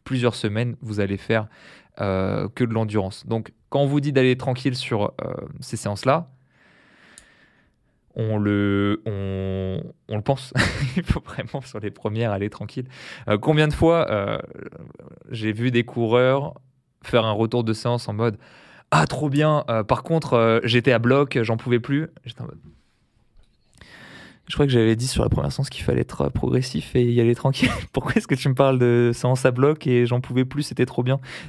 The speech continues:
C'est, c'est, ah, c'était trop bien, euh, j'en pouvais plus, c'était génial. Non, non, non. <laughs> T'as pas compris, là, c'est pas génial ce que t'es en train de me dire.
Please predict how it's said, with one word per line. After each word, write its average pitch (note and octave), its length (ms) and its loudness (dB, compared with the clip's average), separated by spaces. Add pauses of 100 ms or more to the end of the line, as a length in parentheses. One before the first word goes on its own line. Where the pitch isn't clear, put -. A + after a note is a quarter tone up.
C'est, D#3 180 4
c'est, B2+ 140 -2 (220)
ah, E3+ 100 -4
c'était D3 220 0
trop D#3+ 220 0
bien, E3+ 260 4
euh, C3 320 6
j'en B2+ 140 0
pouvais C#3 240 -2
plus, D#3+ 180 2
c'était B2+ 240 0
génial. C3+ 400 2 (300)
Non, B2+ 100 2
non, C#3 120 2
non. C#3+ 100 2 (720)
<laughs> - 720 -10
T'as B2+ 100 6
pas C3+ 140 4
compris, D3 300 2
là, C3 60 2
c'est - 180 0
pas D3+ 120 4
génial D#3+ 360 2
ce - 60 -6
que D3 60 -2
t'es C3 80 -2
en C3 80 2
train C3 160 0
de B2+ 60 0
me B2+ 80 4
dire. D#3 220 4